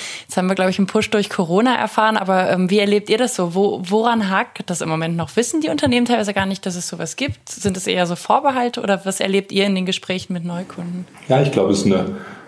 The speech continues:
Speaker 2: eine, eine Mischung an verschiedenen Gründen. Es gibt sicher immer noch, ähm, diese, dieses, dieses Denken, dass, äh, Software eben extrem teuer, sehr aufwendig zu implementieren ist, I-T-Ressourcen, äh,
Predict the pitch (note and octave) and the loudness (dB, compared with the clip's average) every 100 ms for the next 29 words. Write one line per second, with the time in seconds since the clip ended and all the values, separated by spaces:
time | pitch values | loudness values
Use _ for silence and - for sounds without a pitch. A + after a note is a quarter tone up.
0 | - - _ - - - G#3+ G3+ F#3+ - | -20 -20 _ -20 -2 2 4 4 2 -2
1 | - D#3 A2 - - - - G3+ D3+ A#2+ | -2 -2 -2 -6 -12 -14 -10 -2 2 4
2 | C3 A2+ F#2+ E2+ G2+ F#2+ F#2 F2 - E2+ | 4 4 2 2 0 2 2 2 2 0
3 | - F#2+ - - - A2 - G#2 G2 G2 | 0 -2 -2 -4 -2 0 2 4 2 2
4 | - - G#2+ G2+ - - - - - G2+ | -2 0 2 2 -4 -12 -18 -20 -2 0
5 | G2 F#2+ F2 - - - - - _ - | 2 2 2 -4 -10 -18 -20 -20 _ -16
6 | - - G2+ - F#2+ - - F2+ - - | -14 -4 -4 -2 -6 -8 -4 -4 -2 0
7 | G2 G3 - - - A#3+ D#3+ - G2+ - | 2 2 2 0 0 -2 -2 0 -2 0
8 | - F#2 F#2 - - F2+ F2+ G2+ A2+ A2 | 0 2 0 -2 -2 -2 0 2 2 2
9 | G#2+ F#2+ - A2 A2 G2+ - G#2 G2 F2+ | 2 0 0 0 0 0 2 2 2 0
10 | - G2 G2 G2 F#2+ - - G2 - G#2+ | 2 2 4 2 0 -2 -2 -2 0 2
11 | F#2+ G#2+ F#2+ F#2+ F#2+ G2+ G2 F2+ | 2 2 2 2 0 0 2 2